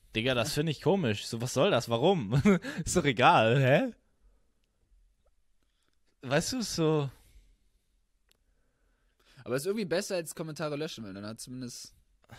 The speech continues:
Speaker 2: dann werden einfach
Speaker 1: Ja,
Speaker 2: gar keine Kommentare
Speaker 1: äh,
Speaker 2: erlaubt. Das ist dann auch von
Speaker 1: ja,
Speaker 2: vornherein
Speaker 1: irgendwie
Speaker 2: klar
Speaker 1: schon.
Speaker 2: so.
Speaker 1: Andererseits ist es so, ey, ich will dazu wi-, ja, irg-, ich, ich find's einfach seltsam.
Speaker 2: Ja, okay, aber das finde ich eigentlich gar nicht.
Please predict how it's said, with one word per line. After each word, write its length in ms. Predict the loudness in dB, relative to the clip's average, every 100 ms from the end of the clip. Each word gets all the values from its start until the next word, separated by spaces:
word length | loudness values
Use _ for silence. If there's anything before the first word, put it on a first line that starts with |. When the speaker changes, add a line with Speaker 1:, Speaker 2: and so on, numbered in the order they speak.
| -20 -20 _
Speaker 2:
dann 120 | -12
werden 200 | -10 -8
einfach 200 | -10 -10
Speaker 1:
Ja, 180 | -4 2 2
Speaker 2:
gar 80 | 0
keine 100 | -6
Kommentare 380 | -14 -10 -8 -8
Speaker 1:
äh, 40 |
Speaker 2:
erlaubt. 280 | -12 -16 -18
Das 100 | -18
ist 120 | -16
dann 80 | -14
auch 100 | -14
von 120 | -4
Speaker 1:
ja, 160 | 0 0
Speaker 2:
vornherein 120 | 0
Speaker 1:
irgendwie 200 | -2 -2
Speaker 2:
klar 100 | -4
Speaker 1:
schon. 180 | -4 -6
Speaker 2:
so. 60 | -8
Speaker 1:
Andererseits 640 | -6 -4 -2 0 0 0
ist 140 | -4 -4
es 120 | -4
so, 200 | -2 -2
ey, 120 | -2
ich 140 | -6 -6
will 100 | -8
dazu 300 | -8 -12 -14
wi-, 60 | -16 _ _ _ _ _
ja, 240 | -14 -14 -16
irg-, 200 | -20 -20 -18
ich, 260 | -14 -12
ich 140 | -8 -6
find's 200 | -4 -6
einfach 200 | -8 -4
seltsam. 300 | 0 0 0
Speaker 2:
Ja, 60 | 0
okay, 160 | -2
aber 100 | -2
das 120 | -4 -8
finde 140 | -12
ich 100 | -12
eigentlich 160 | -14 -14
gar 100 | -14
nicht. 220 | -16